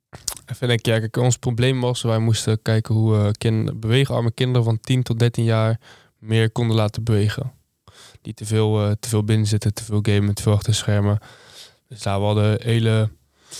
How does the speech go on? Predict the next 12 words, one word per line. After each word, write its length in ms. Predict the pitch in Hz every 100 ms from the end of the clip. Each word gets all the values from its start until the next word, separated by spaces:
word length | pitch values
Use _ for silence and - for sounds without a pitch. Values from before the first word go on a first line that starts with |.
| - _ _ -
ideeën 380 | 120 120 120
ook 160 | 117 113
met, 280 | 117 110 -
eh, 360 | 110 110 110 110
met 180 | 110
professionele 840 | - - 120 - 117 117 117 117 107
gamers 480 | 117 120 117 110 -
naar 120 | 113
buiten 340 | 107 117 113
gaan 220 | 107 101 110
of 100 | -
zo. 260 | - 120